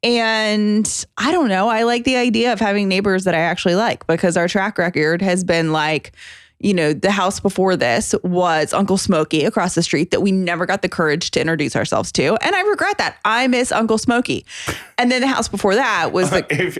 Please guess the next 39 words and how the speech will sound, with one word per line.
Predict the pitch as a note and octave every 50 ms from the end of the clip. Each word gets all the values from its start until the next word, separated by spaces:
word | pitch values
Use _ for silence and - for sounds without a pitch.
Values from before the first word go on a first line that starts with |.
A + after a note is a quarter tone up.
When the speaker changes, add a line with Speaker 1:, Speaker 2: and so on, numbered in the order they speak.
| - -
Speaker 2:
if | D#3+ E3 C#3
you're, | C#3+ D3+ D3+ C#3+
if | C#3 C#3 C#3 - C#3 C#3+ C3+
you're | C3+ C3+ C3
new | C#3 C#3+ D3 C#3+
to | D3+
the | D3 D#3 D3
show, | B2+ C3 A#2 G#2 G#2 G#2+ G#2+ G#2 -
Uncle | - B2 A#2+ B2 B2+ B2
Smokey | - - A#2 A2 A2 G#2+ A2+ G#2+
is | G#2 G2+ F#2+
a | G2+
guy | F#2 G#2 G#2 G2+ G2 F#2+ F#2+ F#2 - - - - - _ _
that | A2+ A#2 G2+ - G2
we | A2+ A#2+ A#2+
named | A2+ B2+ C#3+ D#3 D3+ C3+ A#2+ -
Uncle | A2 A#2 A2+ G#2 G#2+ G2
Smokey | - - G#2 G2 F#2+ F2+ - G#2 F#2+
because | F2+ E2 - A2+ A2 - - A2+ G2 F#2+ G2 F#2 - - - - - _
he | - A#2+ A#2
smoked | - D#3 E3 D3+ C3 A2
a | G2
lot | F2+ G#2 A#2 B2+ A#2+ A2 G2+
of | F#2+ -
cigarettes. | - A#2 G#2+ F2 E2 D2 C2 -
Speaker 1:
Like | - E3+ E3+ F3 G3+ G#3+ C4+ D#4+ D#4+ C4+ -
a | B3 A3
chimney. | - - A#3 F#3 E3+ C3+ - F2 -
Speaker 2:
And | - - C3+ C#3
he | C3+ C3+
would | B2+ A#2+ A#2 G#2+
stand | - - - - D#3 D3+ D3 C#3 C3+ C3 B2 A#2 A2+ A2
in | - - A2+ A2 G#2
front | - - C3 A#2+ A#2 A2
of | G2+
his | G2 F#2 -
house | - D#3+ D#3 C3 A2+ G2+ G#2 G2+ - -
and | G2 F#2 -
smoke | - - B2 A#2+ A2 A2 G#2+ G#2 - -